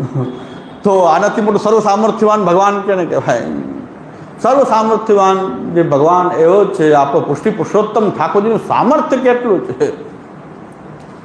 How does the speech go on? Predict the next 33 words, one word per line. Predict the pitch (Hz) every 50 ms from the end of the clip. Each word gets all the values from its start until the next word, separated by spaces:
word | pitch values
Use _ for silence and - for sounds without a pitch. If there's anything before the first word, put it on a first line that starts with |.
| - - -
એના | - 190 247 403 - - -
સામર્થ્યના | 151 160 196 233 302 320 - - 311 330 311 262 262
બલ | 269 277 294 294
ઉપર | 294 285 262
ચાલીએ | 233 254 254 269 277 277 262 233 -
તો | 254 226
કાંઈ | 240 247 247 233 226
વાંધો | 220 220 214 220 220
નહીં | 214 208 208 208
આવે, | 208 208
ઊંધું | 190 180 185 190 170 220 254
હોય | 262 262 269
તો | 247
સીધું | 233 214 208 190 240 226 196
કરી | 196 180 165 151 135 131
દે. | 127 151 135 - - - - - - - - - - - - - - - - - - - - - - - - - -
એ | 170
ઊંધું | 165 165 185 208 190 277 294 220
સીધું | 277 254 254 285 262
માનવા | 254 254 262 262 269 269 247 254
તૈયાર | 247 247 254 247 247 240 220 233 -
છે, | 226 226 220
પણ | 214 214 214 202 175 165 185
એને | 214 233 226 202 180 165 156 151
નિરંતર | 151 175 214 226 226 214 233 220 190
આપણે | 165 165 180 185 - 208 202 185 175
એમને, | 180 190 190 165 - - 147 - - -
એમને | 160 175 175 147
સમર્પિત | - 135 131 233 285 269 - 240 294 330 320 330 262 214
રહીએ, | 185 170 165 160 156 147 131 123 147 -
પ્રભુને | 143 139 135 151 220 269 302 277
સમર્પિત | - - 214 214 208 190 - 196 175 170 - 143
રહીએ. | 151 147 143 147 147